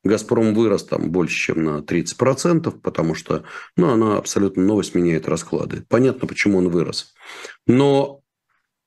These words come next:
сам факт того, что, ну, кто-то знал и активно использовал эту информацию, как говорится, в мирных целях, это некрасиво. Ну, а далее, слушай, ну, чё нам это обсуждать с тобой? Всем всё понятно.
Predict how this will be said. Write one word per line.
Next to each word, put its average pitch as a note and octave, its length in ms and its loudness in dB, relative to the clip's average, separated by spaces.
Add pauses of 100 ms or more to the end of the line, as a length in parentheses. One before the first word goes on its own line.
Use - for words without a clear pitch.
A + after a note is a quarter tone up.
сам G#2+ 440 0
факт - 460 -2
того, F2+ 320 0
что, - 840 -4
ну, F2 200 -2
кто-то G2 520 -2
знал E2+ 400 2
и G2+ 160 -2
активно F#2+ 600 0
использовал E2 580 -2
эту E2 120 -4
информацию, F2 640 -2
как E2+ 160 -4
говорится, E2+ 460 -2 (340)
в - 40 6
мирных D#3 340 4
целях, F#3 420 0 (200)
это F3 200 2
некрасиво. - 720 -4 (420)
Ну, G3+ 140 6
а G#3+ 60 6
далее, E3 460 4
слушай, C3 320 -2
ну, F3+ 80 2
чё A3 160 0
нам C3+ 160 2
это - 120 -4
обсуждать E2+ 440 -2
с - 80 -10
тобой? F2 220 -2
Всем G3 240 0
всё D3+ 180 0
понятно. F2 600 -2